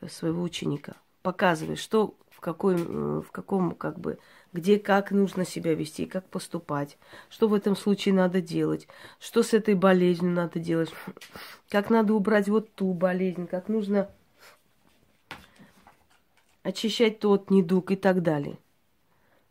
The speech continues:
В течение некоторого времени происходит обучение у меня таким образом. Вопросы, ответы. Э, учитель всегда защищает своего ученика. Учитель берет ответственность за его ошибки на себя,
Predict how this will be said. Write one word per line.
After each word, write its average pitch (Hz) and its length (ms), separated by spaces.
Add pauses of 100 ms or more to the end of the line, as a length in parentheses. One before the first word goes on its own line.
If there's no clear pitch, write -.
(120)
В - 40
течение 208 400
некоторого 190 320
времени 226 560 (520)
происходит 202 580
обучение 180 500
у 185 40
меня 180 140
таким 175 360
образом. 151 420
Вопросы, 170 440
ответы. 190 640 (640)
Э, 165 400 (580)
учитель 233 460
всегда 196 400
защищает 202 480
своего 180 320
ученика. 151 640 (840)
Учитель 226 420
берет 196 500
ответственность 185 800
за 180 60
его 175 200
ошибки 180 460
на 160 160
себя, 151 520